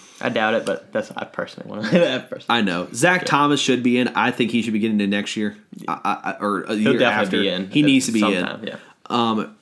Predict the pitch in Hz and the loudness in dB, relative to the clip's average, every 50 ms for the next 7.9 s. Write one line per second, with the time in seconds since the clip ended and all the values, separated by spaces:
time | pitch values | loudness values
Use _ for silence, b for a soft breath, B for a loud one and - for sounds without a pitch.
0 | _ _ - 127 147 160 139 147 139 127 - - 135 127 123 127 127 127 123 120 | _ _ 0 2 2 4 4 2 0 0 2 2 2 2 4 4 4 4 2 2
1 | 117 113 104 95 107 117 113 110 - 123 117 110 104 - - 110 110 107 101 104 | 0 -4 -6 -4 -4 -4 -4 -2 -2 -2 -2 -2 -2 -2 -2 -2 0 0 0 0
2 | 104 110 107 - 104 107 107 107 107 - 117 110 - 110 - - 117 113 98 76 | -2 -2 -2 -2 0 0 0 0 -2 -2 -4 -6 -6 -6 -6 -4 -4 -2 -4 -4
3 | - - - 117 113 110 104 107 107 101 101 101 104 104 101 101 - - 120 113 | -6 -4 -4 -2 -2 -2 -2 -2 -4 -4 -4 -2 -2 -2 -2 -2 -2 -2 -2 0
4 | 113 117 113 110 110 107 101 104 107 107 107 107 110 110 107 110 - - _ - | 0 0 0 0 0 -2 -2 -2 0 0 2 2 0 0 -2 -6 -10 -16 _ -8
5 | 104 101 107 107 107 104 - - - - 113 104 107 98 104 104 107 113 113 B | -4 -2 -2 0 -2 -2 -4 -6 -8 -4 -2 -2 0 0 0 -2 -2 -4 -6 B
6 | B B B B B B B - 123 113 104 127 127 127 117 113 117 120 127 135 | B B B B B B B 0 0 0 2 2 2 2 0 -2 -4 -2 0 2
7 | 143 139 143 143 147 147 143 - - 123 123 120 120 117 107 104 104 104 | 4 4 4 4 4 2 2 0 0 0 0 2 2 2 2 0 -2 -4